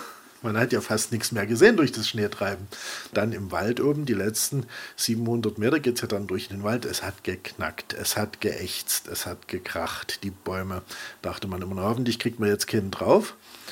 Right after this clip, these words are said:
Und dann ist man irgendwann oben dann bei den Krüppelkiefern gelandet, so auf tausendzweihundert Metern.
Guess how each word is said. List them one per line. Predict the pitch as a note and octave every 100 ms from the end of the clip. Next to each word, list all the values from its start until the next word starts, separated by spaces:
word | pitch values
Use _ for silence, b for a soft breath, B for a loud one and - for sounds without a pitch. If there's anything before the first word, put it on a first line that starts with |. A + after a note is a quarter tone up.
| B B
Und | - G#2 G2+ G2 G2+
dann | F#2+ F#2
ist | G#2
man | G#2 E2+
irgendwann | G#3 G2 - - E2+
oben | A#2+ C#3+ D#3
dann | D3+ D3 D#3+
bei | C3
den | G2 F#2+
Krüppelkiefern | F#2 D3+ D#3 C#3+ D#3 C#3+ D3
gelandet, | D3+ C#3 C#3 D3 D3
so | C3+
auf | A#2
tausendzweihundert | A#2 A#2+ B2 B2 - B2 B2+ A#2+ A#2+
Metern. | A#2+ B2 A#2+ A#2